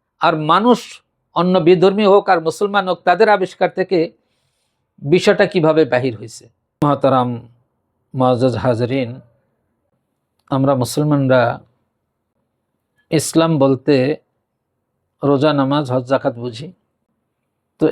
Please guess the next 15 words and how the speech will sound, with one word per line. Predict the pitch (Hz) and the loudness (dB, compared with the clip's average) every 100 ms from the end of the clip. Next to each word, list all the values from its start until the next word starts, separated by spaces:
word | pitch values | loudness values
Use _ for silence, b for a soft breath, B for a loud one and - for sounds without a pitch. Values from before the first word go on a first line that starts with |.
| 165 | 4
এই | 165 | 4
লাইনে | 170 170 180 160 160 - _ - | 4 4 2 2 -2 -8 _ -6
মাদ্রাসায়ও | 139 143 143 147 - 165 | -2 0 2 2 2 2
খুব | - 156 127 | 2 -4 -4
শিক্ষা | 147 - 160 | -8 -2 0
লাভ | 156 - | 0 0
করানো | 156 156 156 | 0 0 -2
হয়, | 160 180 131 _ _ _ _ _ _ _ _ - | -4 -4 -8 _ _ _ _ _ _ _ _ -4
মক্তবেও, | 139 139 - 139 147 156 - _ _ _ _ _ _ _ _ _ _ _ - | -2 -2 -2 0 2 0 -4 _ _ _ _ _ _ _ _ _ _ _ -2
কিন্তু | 160 170 156 | 0 4 4
আল্লাহ | 160 | 4
রসুল | 160 156 - 156 151 151 _ - | 4 2 2 0 0 -8 _ -4
রোজা, | 143 147 160 | 0 0 0
নামাজ, | 147 151 156 | -2 -2 -2
হজ, | 120 139 | -2 -6